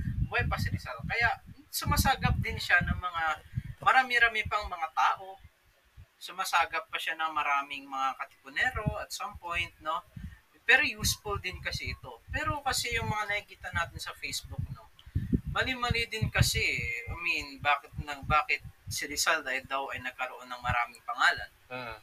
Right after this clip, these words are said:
Speaker 1: Pero at the end of the day, dapat din na natin hi-, chinichismisan ito. Si Rizal kasi,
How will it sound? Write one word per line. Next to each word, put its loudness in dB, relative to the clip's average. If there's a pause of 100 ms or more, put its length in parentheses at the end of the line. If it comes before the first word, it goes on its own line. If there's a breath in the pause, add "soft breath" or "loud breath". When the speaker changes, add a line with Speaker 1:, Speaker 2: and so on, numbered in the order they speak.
(540)
Speaker 1:
Pero 10 (200)
at 4
the 0
end 6
of -4
the 0
day, 4
dapat 2
din -4
na 4
natin 0
hi-, 0
chinichismisan -2
ito. -12 (640 loud breath)
Si -6
Rizal 6
kasi, 4